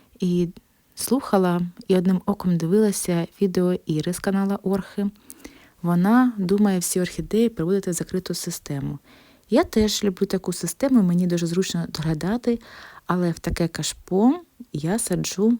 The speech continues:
перший раз. Чомусь дуже вона гарно підійшла, ця орхідейка, до цього кашпо. Я навіть не думала сюди її саджати.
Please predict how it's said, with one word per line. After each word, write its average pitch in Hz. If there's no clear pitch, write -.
перший 165
раз. -
Чомусь 190
дуже 180
вона 165
гарно 160
підійшла, 165
ця 160
орхідейка, 160
до 156
цього 151
кашпо. -
Я 170
навіть 170
не 151
думала 247
сюди 233
її 214
саджати. 202